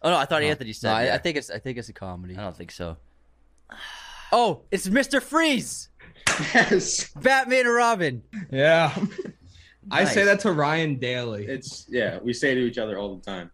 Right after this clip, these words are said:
Speaker 1: It's gonna be a freeze.
Speaker 2: Great. Gr-, I, I
Speaker 1: Awesome.
Speaker 2: only know that 'cause I just posted a clip about it on TikTok. I didn't,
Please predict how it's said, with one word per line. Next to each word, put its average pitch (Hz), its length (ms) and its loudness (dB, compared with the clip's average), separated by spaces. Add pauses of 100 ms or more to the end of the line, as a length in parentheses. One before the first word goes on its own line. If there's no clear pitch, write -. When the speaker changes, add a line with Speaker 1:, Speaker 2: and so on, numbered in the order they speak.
(160)
Speaker 1:
It's 107 180 -6
gonna 120 220 0
be 110 160 -4
a 107 80 -2
freeze. 113 960 -4
Speaker 2:
Great. 127 420 0
Gr-, 127 160 -8 (540)
I, 156 60 4
I - 20 6 (140)
Speaker 1:
Awesome. 175 100 2
Speaker 2:
only 202 160 2
know 180 140 2
that 180 140 2
'cause 151 120 -4
I 139 80 2
just 135 340 -2
posted 147 320 -2
a 117 40 -10
clip 123 240 -2
about 139 260 0
it 127 60 0
on 107 120 0
TikTok. 139 540 0
I 151 80 2
didn't, 170 240 0